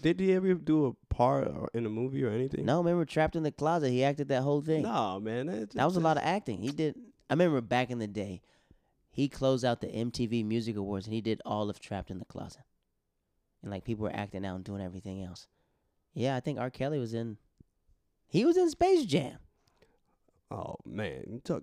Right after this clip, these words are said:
Speaker 1: about Space
Speaker 2: Oh,
Speaker 1: Jam.
Speaker 2: my
Speaker 1: Space Jam two's coming. Did you know that?
Speaker 2: Freak. Oh yeah, Michael. Uh, nah, uh, LeBron James.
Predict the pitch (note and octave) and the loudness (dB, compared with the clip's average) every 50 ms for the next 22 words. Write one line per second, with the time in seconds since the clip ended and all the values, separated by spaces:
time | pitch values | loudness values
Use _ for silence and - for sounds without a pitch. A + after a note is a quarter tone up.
0 | _ - - - - - - A#2 C3+ D#3+ E3 - - - - - - - B2+ - | _ -10 -12 -12 -8 -4 -2 0 0 0 -2 -4 -6 -6 -6 -6 -10 -10 -10 -6
1 | - - F3+ G#3 A3 - A#3 A3 F3 - - A3+ C#4 - - B2 A2 F#2 - - | -2 2 2 2 2 2 0 0 0 0 -2 -4 -2 -2 -2 -4 -4 -4 -6 -8
2 | - B2 B2+ D3+ E3+ E3+ F#3 A#3+ D4 E4 E4 - _ _ _ _ - C#3 C#3+ A2 | -8 -6 -4 -2 -2 0 0 -2 -2 -4 -6 -10 _ _ _ _ 2 4 4 4
3 | F#2 B2+ D3+ E3 F3 F3+ E3+ C#3 G#2+ G#2 A#2 B2 B2+ C3 - - A2+ G#2+ C3 B2+ | 2 0 -2 0 0 0 0 0 0 2 0 0 0 -2 -4 -6 -4 -2 0 0
4 | G#2 - - _ - - G#2+ G#2 G2+ - G2+ G#2 F#2+ G2 A#2 A#2+ A#2+ A#2 G#2+ B2 | -2 -2 -6 _ -4 -2 0 0 0 0 -4 -4 0 2 2 2 2 2 2 2
5 | A#2+ A2+ G2+ G#2 - | 0 0 0 -4 -10